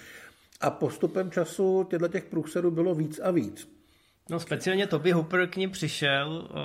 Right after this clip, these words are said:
Speaker 2: eh, že si chtěl natočit druhý texaský masakr.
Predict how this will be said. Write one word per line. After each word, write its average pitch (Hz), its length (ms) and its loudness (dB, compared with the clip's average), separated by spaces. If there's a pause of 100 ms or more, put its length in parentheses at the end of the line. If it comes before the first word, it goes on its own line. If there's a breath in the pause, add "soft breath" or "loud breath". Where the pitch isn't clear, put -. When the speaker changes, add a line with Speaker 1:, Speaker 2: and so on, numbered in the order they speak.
(140)
Speaker 2:
eh, 135 60 -6
že 135 120 -8
si 151 120 -10
chtěl 165 220 -4
natočit 147 360 -4
druhý 135 260 0
texaský 156 440 -4
masakr. 127 560 -6